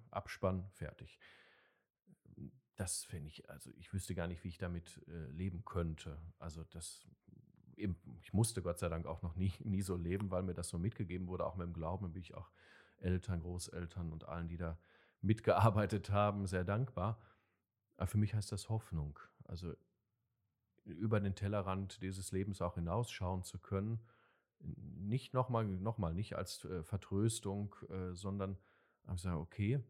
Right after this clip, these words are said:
es gibt auch noch mehr als das, was ich hier sehe. Es gibt auch ein Ziel in meinem Leben, was ich vielleicht nicht erkenne, ähm, und dieses Ziel nennen wir Gott, ne?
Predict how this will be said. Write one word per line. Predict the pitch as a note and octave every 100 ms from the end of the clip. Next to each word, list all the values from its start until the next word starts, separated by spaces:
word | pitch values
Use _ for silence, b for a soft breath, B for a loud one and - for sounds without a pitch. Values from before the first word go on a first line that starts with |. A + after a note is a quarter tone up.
| b b b _
es | - -
gibt | G#2
auch | - G2
noch | F#2
mehr | F2 F2+ F2+
als | E2
das, | - F#2+ -
was | F2+
ich | F2
hier | - E2+
sehe. | D#2 E2+ G#2+ B2 b b b _ _ _
Es | - -
gibt | G#2 G2+
auch | - F2+
ein | E2 F2
Ziel | - - A2 B2+
in | G2
meinem | F#2+ F2+ F2
Leben, | E2+ F#2 A#2+
was | G#2 F#2+
ich |
vielleicht | F2+ F2+ E2
nicht | G#2 A2
erkenne, | - - F#2 G#2 A#2+ b b b b _ _
ähm, | F2+ E2+ E2 E2 F2+ _
und | F2
dieses | F2 F2 E2+ -
Ziel | - F2
nennen | F#2 F2
wir | F2
Gott, | G2+ G2 -
ne? | D#2